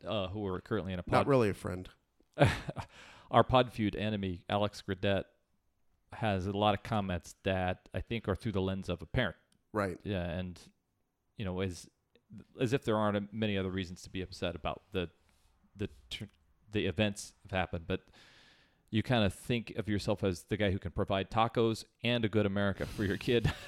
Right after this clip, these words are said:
Speaker 1: <laughs> with
Speaker 2: Only
Speaker 1: your
Speaker 2: one
Speaker 1: vote.
Speaker 2: or the other,
Speaker 1: <laughs>
Speaker 2: apparently,
Speaker 1: Yeah.
Speaker 2: tacos or a good America. No, I, I do remember 'cause Vivian,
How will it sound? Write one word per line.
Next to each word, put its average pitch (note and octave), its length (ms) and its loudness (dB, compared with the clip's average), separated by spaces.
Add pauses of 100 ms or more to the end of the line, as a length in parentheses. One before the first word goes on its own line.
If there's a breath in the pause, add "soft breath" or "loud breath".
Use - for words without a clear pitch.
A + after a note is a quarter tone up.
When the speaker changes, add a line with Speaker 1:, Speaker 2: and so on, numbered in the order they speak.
(120)
Speaker 1:
<laughs> F3 120 6
with F3 140 10
Speaker 2:
Only E3 140 12
Speaker 1:
your D#3 100 12
Speaker 2:
one D3+ 140 12
Speaker 1:
vote. D3 80 12
Speaker 2:
or C#3 40 10
the B2+ 180 6
other, A2 260 6
Speaker 1:
<laughs> - 0 -
Speaker 2:
apparently, A#2+ 520 8
Speaker 1:
Yeah. A2+ 180 6
Speaker 2:
tacos G#2 360 2
or A2 260 4
a G#2 40 2
good G2 220 -2
America. F#2 520 -2 (300 soft breath)
No, C3+ 240 10
I, C#3+ 180 4 (100)
I D3 120 2
do D3+ 180 6
remember B2 400 2
'cause G#2 120 -12
Vivian, A2+ 500 -2